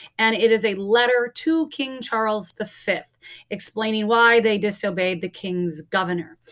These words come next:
So remember, your points come from hippo.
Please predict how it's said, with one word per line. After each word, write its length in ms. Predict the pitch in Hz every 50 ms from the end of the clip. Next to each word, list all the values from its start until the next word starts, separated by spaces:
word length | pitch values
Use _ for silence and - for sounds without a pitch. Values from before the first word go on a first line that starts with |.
| - - - - -
So 480 | - - - - 269 254 240 240 226 190
remember, 500 | 233 254 277 269 262 254 254 226 214 208
your 220 | 190 185 208 202
points 500 | - - 262 262 269 269 277 269 - -
come 460 | - - 247 233 226 226 226 233 - -
from 560 | - - - 226 214 208 208 214 214 202 - - _ _ _
hippo. 580 | _ - 226 226 - 202 175 147 139 139 -